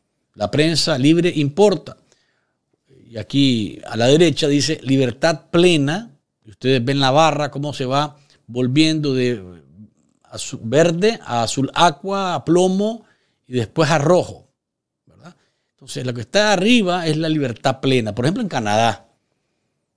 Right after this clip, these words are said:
ahí arriba, libertad plena. En Estados Unidos, restricción baja, dice. Eh, plomo en México,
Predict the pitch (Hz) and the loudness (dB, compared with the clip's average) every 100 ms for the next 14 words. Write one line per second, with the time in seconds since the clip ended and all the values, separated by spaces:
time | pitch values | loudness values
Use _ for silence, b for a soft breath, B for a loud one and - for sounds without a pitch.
0 | _ _ _ _ _ 98 101 107 160 139 | _ _ _ _ _ -12 -4 2 2 2
1 | - _ _ _ _ 98 95 98 - 104 | -8 _ _ _ _ -20 _ -18 -16 -14
2 | 107 123 185 220 208 226 233 208 220 226 | -10 -6 0 2 2 2 4 4 4 0
3 | - _ _ _ _ 220 - 170 - 156 | -14 _ _ _ _ -8 -4 -2 0 2
4 | 131 131 98 - - - - _ _ _ | 4 2 0 -14 -14 -14 -14 _ _ _
5 | _ _ _ _ _ _ _ _ _ 117 | _ _ _ _ _ _ _ _ _ -10
6 | 113 113 110 107 104 - - 165 208 240 | -8 -6 -6 -6 -8 -12 0 4 4 2
7 | 240 160 160 165 196 196 339 339 | -4 -2 0 0 -2 -2 -6 -8